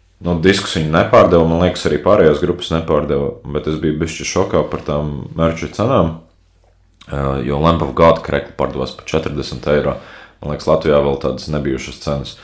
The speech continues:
Un pēdējo reizi, man liekas, kad bija kaut kāds At the Gates, viņiem pa trīsdesmit pārdevās, ja es nemaldos. Bet jā, nu, tas vēl tā ir sadardzināti, bet, nu, var iztikt, bet, nu, ka četrdesmit, tas jau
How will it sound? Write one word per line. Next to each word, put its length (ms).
Un 400
pēdējo 380
reizi, 240
man 140
liekas, 180
kad 260
bija 460
kaut 120
kāds 220
At 160
the 80
Gates, 400
viņiem 360
pa 280
trīsdesmit 640
pārdevās, 540
ja 80
es 100
nemaldos. 600
Bet 180
jā, 320
nu, 140
tas 160
vēl 200
tā 160
ir 220
sadardzināti, 800
bet, 200
nu, 120
var 140
iztikt, 400
bet, 320
nu, 120
ka 120
četrdesmit, 580
tas 120
jau 80